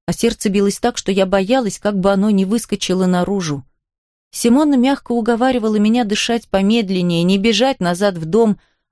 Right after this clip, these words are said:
а сосредоточиться на цветах, которые растут на клумбах с фасадной стороны, и у меня получилось. По-настоящему. Она помогает мне собирать вещи в дорогу.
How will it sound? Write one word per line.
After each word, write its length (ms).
а 120
сосредоточиться 840
на 140
цветах, 500
которые 400
растут 360
на 120
клумбах 560
с 120
фасадной 480
стороны, 580
и 120
у 40
меня 240
получилось. 760
По-настоящему. 1040
Она 300
помогает 520
мне 240
собирать 480
вещи 300
в 60
дорогу. 560